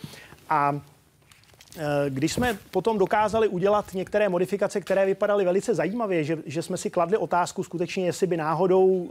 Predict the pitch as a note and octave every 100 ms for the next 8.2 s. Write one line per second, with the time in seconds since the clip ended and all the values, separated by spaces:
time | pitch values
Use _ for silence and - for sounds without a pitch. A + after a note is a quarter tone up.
0 | - E3 D3+ F#3 E3 F#3+ E3+ D#3+ E3+ F3+
1 | F#3 F3 E3+ E3+ F#3+ E3 - F3+ F#3 -
2 | E3+ E3 E3+ E3 E3+ E3+ F3+ C#3+ D3 E3
3 | E3+ E3+ E3 D#3 D#3 E3 D#3 C3+ C#3 D3+
4 | F3+ G3 - - - - D3 C#3+ D#3 -
5 | G3+ G#3+ G3+ G#3 F3+ F3 - G3 G3+ G3
6 | - D3 D3+ F3+ F3+ F3+ E3+ G3 F3+ -
7 | G3 E3 E3 E3 F#3+ F3+ F#3+ - D#3+ -
8 | -